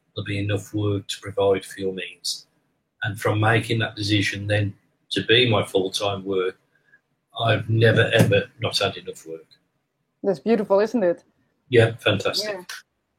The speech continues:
Speaker 1: Yeah. So
Speaker 2: But you do, but you do a great job. Many people talk
Speaker 1: Well
Speaker 2: always about you, so that's a good thing.
Speaker 1: Hopefully. Um, like, every medium, every teacher cannot be everybody's cup of tea, you
Speaker 2: Of
Speaker 1: know.
Speaker 2: course not. Of course not. And the other way around,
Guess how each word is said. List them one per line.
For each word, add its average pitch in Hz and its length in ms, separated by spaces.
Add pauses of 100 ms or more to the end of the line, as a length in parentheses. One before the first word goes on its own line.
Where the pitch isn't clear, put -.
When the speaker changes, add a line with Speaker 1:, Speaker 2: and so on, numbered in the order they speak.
(140)
Speaker 1:
Yeah. 87 140 (1000)
So 104 480
Speaker 2:
But 95 60
you - 120
do, - 120 (100)
but 208 160
you 233 60
do 233 200
a 226 80
great 208 320
job. 202 340 (540)
Many 214 200
people 208 240
talk 208 260
Speaker 1:
Well 214 80
Speaker 2:
always 208 240
about 196 320
you, 208 140
so 202 220
that's 220 220
a 226 60
good 185 260
thing. 180 260 (280)
Speaker 1:
Hopefully. - 500 (280)
Um, 123 200
like, 123 300 (320)
every 156 240
medium, 123 400
every 110 200
teacher 113 360 (180)
cannot 113 220
be 107 120
everybody's 104 540
cup - 180
of - 60
tea, - 360
you - 120
Speaker 2:
Of - 80
Speaker 1:
know. - 60
Speaker 2:
course 226 300
not. 175 260
Of - 160
course 440 240
not. 185 220
And 247 180
the 262 80
other 262 160
way 262 180
around, 247 420